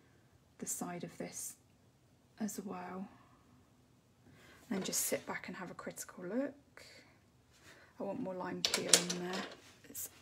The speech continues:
not quite green enough. Bourneville, ah.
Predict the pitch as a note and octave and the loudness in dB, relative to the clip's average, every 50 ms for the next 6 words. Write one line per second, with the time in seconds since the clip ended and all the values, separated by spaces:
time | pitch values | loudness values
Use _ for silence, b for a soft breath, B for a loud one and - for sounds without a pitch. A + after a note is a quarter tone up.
0 | - - B3+ G#3+ G3+ - - - - - - - - - - - - - - F#3+ | -12 -4 -2 -2 -2 -2 -4 -10 -10 -8 -6 -6 -6 -6 -6 -4 -2 -2 0 0
1 | F#3+ F#3+ G3+ G3 - - - B B B B B B B B B B - - A3 | -2 -4 -4 -6 -8 -12 -20 B B B B B B B B B B 0 6 8
2 | A#3+ C#4+ - - - A3+ G3+ F#3 F3+ F3 F3 - - A#3+ B3 D4 F4 F4+ F4+ F4 | 8 8 8 6 4 2 4 4 2 0 0 2 4 6 6 6 6 4 4 8
3 | C#4+ A#3 G3 F#3 - - | 8 8 8 6 2 -2